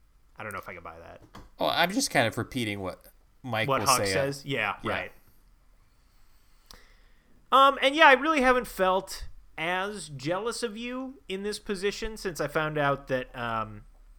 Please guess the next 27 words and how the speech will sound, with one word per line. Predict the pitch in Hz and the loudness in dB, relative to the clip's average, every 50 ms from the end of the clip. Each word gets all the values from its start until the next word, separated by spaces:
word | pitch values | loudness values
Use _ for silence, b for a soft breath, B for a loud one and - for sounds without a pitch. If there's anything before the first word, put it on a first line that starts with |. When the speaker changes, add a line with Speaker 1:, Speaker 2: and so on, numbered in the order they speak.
| - - - - - - - - - - - - | -20 -20 -20 -20 -20 -20 -20 -20 -20 -20 -18 -12
Speaker 1:
you | 165 156 156 | -8 -4 0
guys | 147 147 143 135 | 0 2 0 0
are | 135 131 | -2 -2
paid | - 156 135 | -2 -4 -4
the | 120 120 | -4 -4
minimum | 127 127 123 123 117 117 | -6 -6 -6 -6 -6 -6
wage. | 123 135 151 170 175 - - - - - - - - | -4 -4 -4 -6 -8 -10 -14 -14 -16 -16 -12 -4 0
That | 151 165 165 - - | 0 0 0 0 -4
kinda | - 165 147 131 | -4 -4 -2 -2
took | 135 - 147 120 | -2 -2 -2 -2
the | - 127 | -2 -6
wind | 120 123 123 123 120 | -6 -8 -8 -6 -6
out | 117 113 | -8 -8
of | 107 | -8
the | 101 | -10
sails | - - 107 101 98 98 98 95 - - - - - - - - _ - - _ _ _ _ - - - - _ _ _ - | -10 -10 -8 -8 -8 -8 -10 -10 -12 -14 -16 -20 -20 -20 -20 -20 _ -20 -20 _ _ _ _ -20 -20 -20 -20 _ _ _ -14
a | 117 | -14
bit. | 107 107 110 95 90 - - _ _ _ _ - - - _ - _ - - - - - - - - - - - - _ - - | -12 -10 -8 -8 -8 -10 -12 _ _ _ _ -20 -20 -20 _ -20 _ -20 -18 -16 -16 -16 -16 -16 -18 -20 -20 -20 -20 _ -20 -16
Speaker 2:
Yeah, | - 143 185 220 220 196 165 131 - | -10 -4 0 4 6 6 6 6 6
I | - 170 208 | 4 4 4
have | 214 220 208 196 | 4 2 -2 -2
to | - 180 | -2 -2
say, | 180 - 190 180 170 156 | 0 0 2 2 2 2
apparently, | 139 131 - 147 165 175 196 208 180 165 165 160 156 147 139 - | 0 -2 0 0 2 2 2 0 -2 -6 -6 -4 -4 -4 -4 -6
uh, | - 123 123 117 | -4 -4 -4 -2
that | 117 135 131 131 131 127 - - - - - - - _ _ - 139 | 0 0 0 0 0 0 -4 -8 -10 -10 -16 -20 -20 _ _ -16 -10
was, | 127 127 120 117 120 117 117 110 - - - | -6 -4 -4 -4 -4 -4 -2 -2 -2 -4 -4